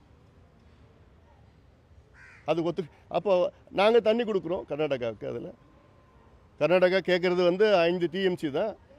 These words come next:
நாங்க இருபது டி எம் சி கொடுக்குறோம். ஆனா நாங்க operate பண்ணணும், நாங்க கட்டிக்கிறோம்,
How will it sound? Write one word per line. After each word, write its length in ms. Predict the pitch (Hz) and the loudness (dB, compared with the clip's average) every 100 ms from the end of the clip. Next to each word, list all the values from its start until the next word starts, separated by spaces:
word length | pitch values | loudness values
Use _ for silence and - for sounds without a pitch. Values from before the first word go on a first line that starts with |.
| - | -8
நாங்க 200 | 151 190 165 | -2 2 2
இருபது 280 | 185 196 175 | 2 2 2
டி 80 | |
எம் 140 | 202 196 | 0 0
சி 40 | |
கொடுக்குறோம். 440 | 180 160 143 170 - - - - - _ _ _ _ _ _ - - - | -2 -4 -4 -8 -8 -20 -20 -20 -20 _ _ _ _ _ _ -20 -12 -4
ஆனா 160 | 196 | 0
நாங்க 280 | 196 160 180 175 | 2 2 2 2
operate 340 | 175 190 151 | 2 -2 -2
பண்ணணும், 340 | 143 135 190 - - - 110 | -4 -2 -4 -6 -18 -14 -2
நாங்க 300 | 143 185 190 | 2 2 2
கட்டிக்கிறோம், 520 | 175 180 156 147 | 0 0 0 -2